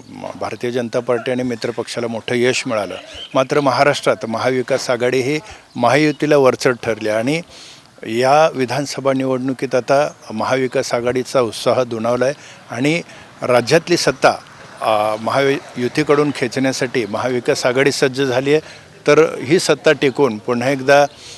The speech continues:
अ, महायुतीचं सरकार कसं येईल यासाठी, अ, भारतीय जनता पार्टी आणि मित्रपक्ष हे कार्यरत आहेत. आपण वेद विधानसभेच्या या, अ, कार्यक्रमांतर्गत,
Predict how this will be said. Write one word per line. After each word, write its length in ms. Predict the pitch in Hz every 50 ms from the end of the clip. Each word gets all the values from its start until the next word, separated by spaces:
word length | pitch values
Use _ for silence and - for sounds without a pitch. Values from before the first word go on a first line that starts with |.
| - - - -
अ, 300 | 131 120 117 117 117 117 117
महायुतीचं 600 | 113 113 113 143 143 135 117 - 143 - - 156
सरकार 400 | 135 - 139 123 117 131 135 127
कसं 300 | 120 - 120 - - 143
येईल 180 | 123 110 107 113
यासाठी, 540 | 117 120 120 - 135 123 113 143 135 135 127 - - - - - - - - - -
अ, 400 | 117 117 120 117 113 113 107 110 117
भारतीय 380 | 120 117 117 113 117 - 147 139
जनता 280 | 131 131 127 123 139
पार्टी 340 | 135 - 135 127 120 120 139
आणि 140 | 131 131 139
मित्रपक्ष 600 | 131 123 117 110 131 131 113 123 113 - - - 110 95 95 - -
हे 440 | - 120 113 113 120 123 120 120 117
कार्यरत 540 | 107 - - 117 117 123 123 123 127 123 -
आहेत. 220 | 120 123 143 143 - - - - - - - -
आपण 380 | 117 117 - 143 139 143 143
वेद 420 | 143 139 135 135 127 131 131 135 127
विधानसभेच्या 800 | 123 123 120 117 131 139 131 - 139 123 127 120 - - 117
या, 400 | 110 107 113 120 123 123 120 117
अ, 200 | 117 113 110 107
कार्यक्रमांतर्गत, 960 | 104 - - 123 117 117 117 123 117 123 127 127 127 120 135 127 131 139 143